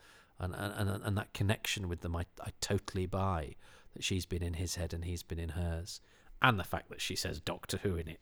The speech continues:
too. <laughs> Um, I love the, the Clockwork Robots.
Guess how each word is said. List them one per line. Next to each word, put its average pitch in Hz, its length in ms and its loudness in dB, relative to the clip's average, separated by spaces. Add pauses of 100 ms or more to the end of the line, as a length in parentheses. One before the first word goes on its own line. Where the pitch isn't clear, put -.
(100)
too. 78 460 0 (540)
<laughs> 196 80 12 (1900)
Um, 117 580 12 (1080)
I 104 100 10
love 104 280 10
the, 95 320 8 (520)
the - 80 -4
Clockwork 107 400 0
Robots. 110 600 2